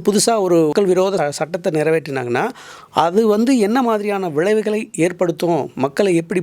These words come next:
பாதிக்க செய்யும் அப்படின்ற ஒரு, ஒரு பொதுத்தன்மையான கருத்துக்களை கூட அவங்க வந்து வெளிப்படுத்துறதில்ல. "சரி, ஓகே, என்னமோ பண்ணிட்டு போறாங்க" அப்படின்ற மாதிரி வந்து வெ-, வெளியே இருந்து வேடிக்கை தான் பார்த்தாங்களே தவிர, யாரும் அரசியல், அ, நிகழ்வுகள்ல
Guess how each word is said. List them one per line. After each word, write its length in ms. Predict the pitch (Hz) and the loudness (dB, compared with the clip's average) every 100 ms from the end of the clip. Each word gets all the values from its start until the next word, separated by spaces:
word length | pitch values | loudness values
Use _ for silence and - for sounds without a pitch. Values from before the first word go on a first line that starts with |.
| 131 | 0
பாதிக்க 380 | 147 185 175 175 | 0 0 0 -2
செய்யும் 400 | 160 151 156 143 - - - | 0 0 0 -2 -10 -12 -2
அப்படின்ற 720 | 151 160 208 190 185 175 160 | -2 2 2 2 2 2 0
ஒரு, 240 | 143 147 143 | 0 0 2
ஒரு 160 | 143 135 - | 0 -2 0
பொதுத்தன்மையான 760 | 202 247 - 233 220 220 214 | 2 2 2 0 2 2 0
கருத்துக்களை 500 | 196 196 208 233 220 | 0 0 0 0 0
கூட 200 | 185 214 | 0 0
அவங்க 220 | 285 247 208 | 0 -2 -4
வந்து 480 | 196 208 180 160 - | -4 0 0 -2 -2
வெளிப்படுத்துறதில்ல. 680 | 156 190 - 160 147 135 123 - - | -2 0 -2 -2 0 0 0 -4 -4
"சரி, 260 | 131 208 214 | 0 0 2
ஓகே, 260 | 233 - 226 - - | 0 0 -4 -6 -2
என்னமோ 320 | 151 175 190 | 0 2 2
பண்ணிட்டு 300 | 185 175 156 | 0 -2 0
போறாங்க" 320 | 160 156 156 | 0 0 0
அப்படின்ற 320 | 147 180 175 | 0 0 2
மாதிரி 340 | 160 170 202 190 | 0 0 0 2
வந்து 220 | 165 170 | 2 2
வெ-, 300 | 151 170 - | 2 0 0
வெளியே 360 | 156 185 233 220 | 0 2 2 2
இருந்து 280 | 190 190 | 2 0
வேடிக்கை 400 | 160 180 196 175 | 0 0 -2 0
தான் 180 | 180 185 156 | 0 0 -4
பார்த்தாங்களே 440 | 147 151 147 131 | -2 -2 -2 -4
தவிர, 460 | 131 120 123 175 - _ _ _ _ _ - | -2 -2 0 -2 -6 _ _ _ _ _ -4
யாரும் 540 | 143 147 170 190 285 - - - - | 0 2 2 2 0 -4 -18 -18 -4
அரசியல், 680 | - 151 185 226 220 208 208 - | 0 0 0 0 2 2 0 0
அ, 80 | 156 147 143 135 135 127 | 0 2 0 0 -2 -2
நிகழ்வுகள்ல 840 | 131 170 185 226 196 156 135 175 | 0 2 2 2 2 2 2 0